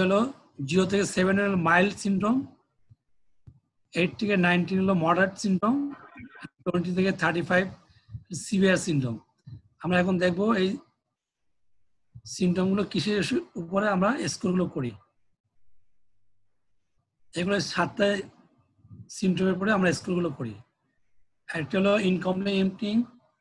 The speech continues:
frequency, intermittency, urgency, উইক stem, staining and nocturia। এখানে খেয়াল করে দেখো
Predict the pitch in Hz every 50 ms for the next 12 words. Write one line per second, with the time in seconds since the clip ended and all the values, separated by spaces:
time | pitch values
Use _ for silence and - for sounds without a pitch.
0 | _ _ - 196 185 170 175 190 196 196 175 143 226 202 208 220 247 - - -
1 | _ _ _ _ _ _ _ _ _ - - 180 170 175 180 185 185 180 185 196
2 | 185 - - 196 196 202 226 - 160 160 170 156 160 180 180 147 - 190 185 196
3 | 208 233 - _ _ _ _ _ _ - _ _ _ _ _ _ _ _ - 180
4 | 180 190 180 185 180 - - - - 196 190 202 214 220 233 - _ - _ _
5 | _ _ _ _ - - - - - - 180 180 185 185 185 196 208 233 262 277
6 | - - _ - _ _ - - _ _ _ _ _ _ _ _ _ _ _ _
7 | _ _ _ _ _ _ _ _ _ _ _ - 156 165 208 196 170 170 160 -
8 | - - 170 147 139 120 110 104 101 - _ _ _ _ _ _ _ _ _ _
9 | _ _ _ - - 151 175 165 - 196 170 180 165 185 190 185 180 175 156 -
10 | 190